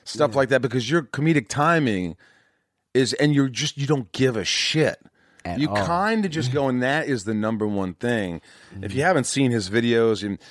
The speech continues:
Speaker 1: you know, uh, it's funny 'cause I'm sure my audience is a different audience. And
Speaker 2: Right.
Speaker 1: then when they hear about you, they're gonna, "I'm gonna go check this out." And that's, you know, that's the key, is to get a, a different audience, a bigger audience, and keep growing and growing. But it's like, with your success, I mean, it's, it's,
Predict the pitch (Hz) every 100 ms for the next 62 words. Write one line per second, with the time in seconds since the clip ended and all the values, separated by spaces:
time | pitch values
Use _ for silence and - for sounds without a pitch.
0 | - 143 147 135 131 123 123 - 160 123
1 | 110 110 - 117 101 104 101 101 107 -
2 | 95 101 104 123 147 160 73 - - 107
3 | 117 120 117 113 131 120 113 139 123 135
4 | 160 120 - 135 147 - 185 170 131 -
5 | - - _ _ - 131 135 123 - -
6 | - 113 104 113 117 - - 135 107 85
7 | 80 - 92 90 - 95 - 95 92 113
8 | 104 87 80 73 90 87 110 101 85 80
9 | 78 87 117 104 110 104 95 87 127 117
10 | 92 101 - 120 107 - - - - -
11 | 131 170 - - 196 170 - 147 143 147
12 | 135 123